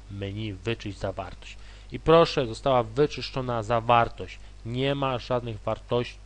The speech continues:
liczbowych, tekstowych, ale zostało formatowanie. I jeśli zacznę pisać tutaj przykładowy tekst, to on jest sformatowany na biało.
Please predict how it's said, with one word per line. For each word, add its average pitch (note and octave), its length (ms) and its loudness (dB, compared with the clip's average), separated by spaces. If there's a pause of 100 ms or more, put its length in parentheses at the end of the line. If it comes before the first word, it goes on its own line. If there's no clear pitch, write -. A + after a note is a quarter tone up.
(120)
liczbowych, G#2+ 720 2
tekstowych, - 720 -2
ale G#2+ 160 -2
zostało A#2+ 400 0
formatowanie. A2+ 720 -2 (320)
I A#2 100 -4
jeśli A#2+ 340 0
zacznę A2+ 340 -2
pisać - 440 -14
tutaj F#2 320 -10
przykładowy F#2 480 -8 (100)
tekst, - 360 0 (480)
to A2 220 0
on A2+ 140 -2
jest G#2 200 -6
sformatowany G#2+ 840 -2 (280)
na G#2 180 -2 (240)
biało. G#2+ 360 4